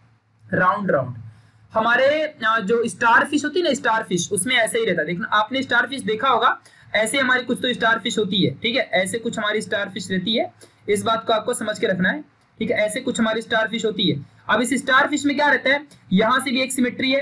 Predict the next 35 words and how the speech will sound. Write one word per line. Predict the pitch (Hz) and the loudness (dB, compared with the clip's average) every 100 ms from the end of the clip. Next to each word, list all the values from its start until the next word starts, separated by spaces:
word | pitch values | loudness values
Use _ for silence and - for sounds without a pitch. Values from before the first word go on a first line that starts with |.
| - | 0
ऐसे, | 202 196 262 - _ _ - | -2 0 0 -2 _ _ -2
फिर | 220 | 2
यहाँ | 226 247 | 2 2
से | 262 | 0
भी | 254 | -2
एक | 247 254 | 0 -2
है, | 247 | -2
फिर | 240 | -2
यहाँ | 220 233 | 0 0
से | 240 | -2
भी | 247 240 | -2 -4
एक | 233 | -2
है, | 247 | -4
इसके | 214 185 247 | -2 -2 2
middle | 226 233 | 2 2
से | 240 254 | -2 -2
भी, | 247 | -2
इधर | 220 214 | -2 -2
से | 214 | 2
भी | 180 143 | 4 4
एक | |
है। | 139 - _ _ _ _ - | 0 -8 _ _ _ _ -2
तो | |
इस | 262 | 2
तरीके | 269 254 277 | 2 2 0
से | |
हमारा | 269 254 254 | 2 2 2
स्टारफिश | 254 247 285 302 | 2 2 2 -4
पांच | - 233 262 262 | 2 4 4 2
type | 254 240 240 | 0 0 0
में | 233 | 0
radially | 220 226 220 233 247 | 0 0 0 0 2
divided | 208 185 170 160 | 2 2 2 2
होता | 139 | 0
है। | 131 | -2